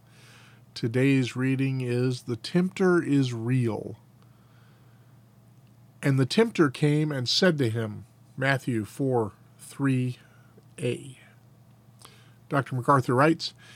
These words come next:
It is not popular today to believe in a literal personal devil,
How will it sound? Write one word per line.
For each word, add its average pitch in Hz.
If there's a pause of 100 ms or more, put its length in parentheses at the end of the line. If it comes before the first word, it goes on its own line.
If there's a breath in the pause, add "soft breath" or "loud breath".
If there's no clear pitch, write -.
(360 loud breath)
It 160
is 151
not 202
popular 214
today 127
to 135
believe 147
in 196
a 123
literal 170
personal 175
devil, 127